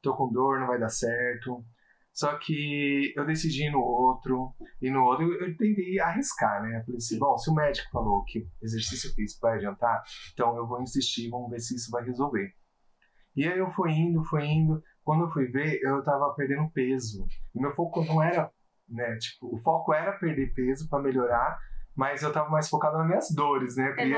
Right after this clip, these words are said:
Speaker 2: Exatamente.
Speaker 1: tirar essas dores de mim. E eu comecei a perder peso, e eu comecei a, a ver resultados, né? Um, resultados que eu falava, "Nossa, mas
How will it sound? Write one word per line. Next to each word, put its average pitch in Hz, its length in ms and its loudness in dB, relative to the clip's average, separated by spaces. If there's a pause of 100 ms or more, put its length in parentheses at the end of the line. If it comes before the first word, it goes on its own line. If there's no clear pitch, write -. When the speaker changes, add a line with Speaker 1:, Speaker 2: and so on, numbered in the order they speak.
Speaker 2:
Exatamente. 233 540 0
Speaker 1:
tirar 151 400 2
essas 156 280 -2
dores 143 340 2
de 120 140 -6
mim. 113 140 -6 (380)
E 156 60 2
eu 175 100 2
comecei 220 380 2
a 185 80 0
perder 135 300 0
peso, 160 340 0
e 156 40 4
eu 156 40 -2
comecei 165 580 4
a, 160 120 0
a 151 800 2
ver 147 400 0 (580)
resultados, 151 880 2
né? 135 180 2
Um, 123 140 -2
resultados 123 560 -2
que - 100 -8
eu 156 80 -2
falava, 131 300 2
"Nossa, 131 560 2 (440)
mas 123 440 -4